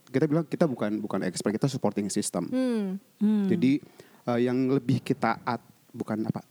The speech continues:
Speaker 1: training sebenarnya lebih ke mindsetnya.
Speaker 2: Ya, ya.
Speaker 3: Hmm.
Speaker 1: Kadang-kadang kan orang punya potensi,
Speaker 2: Mm-mm.
Speaker 1: tapi dia nggak tahu mau
Speaker 2: Nggak tahu
Speaker 1: ngapain.
Speaker 2: punya potensi ya, ya.
Speaker 1: Nah,
Speaker 3: Hmm.
Speaker 1: kita mencoba mengarahkan mereka supaya masuk ke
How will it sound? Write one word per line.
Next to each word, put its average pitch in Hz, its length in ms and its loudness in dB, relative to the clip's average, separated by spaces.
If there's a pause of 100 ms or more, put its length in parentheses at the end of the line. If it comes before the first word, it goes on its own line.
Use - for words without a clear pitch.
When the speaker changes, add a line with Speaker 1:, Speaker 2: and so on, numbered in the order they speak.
(140)
Speaker 1:
training 135 340 2
sebenarnya 147 240 0
lebih 127 80 -2
ke 123 80 -2
mindsetnya. 110 560 -4 (240)
Speaker 2:
Ya, 214 140 -6
ya. 220 180 2
Speaker 3:
Hmm. 185 300 0
Speaker 1:
Kadang-kadang 135 500 0
kan 190 100 2
orang 170 180 0
punya 139 180 2
potensi, 110 460 -2 (220)
Speaker 2:
Mm-mm. 254 260 -4
Speaker 1:
tapi 208 180 2
dia 190 100 6
nggak 156 120 0
tahu 180 100 4
mau 143 80 2
Speaker 2:
Nggak 123 80 4
tahu 196 80 4
Speaker 1:
ngapain. 160 120 4
Speaker 2:
punya 190 120 2
potensi 190 340 -2
ya, 170 160 -2
ya. 180 160 -2
Speaker 1:
Nah, 190 280 4
Speaker 3:
Hmm. 180 80 -6 (320)
Speaker 1:
kita 135 220 2
mencoba 143 340 2
mengarahkan 123 320 0
mereka 117 240 0
supaya 139 480 0 (880)
masuk 131 500 2
ke 165 160 4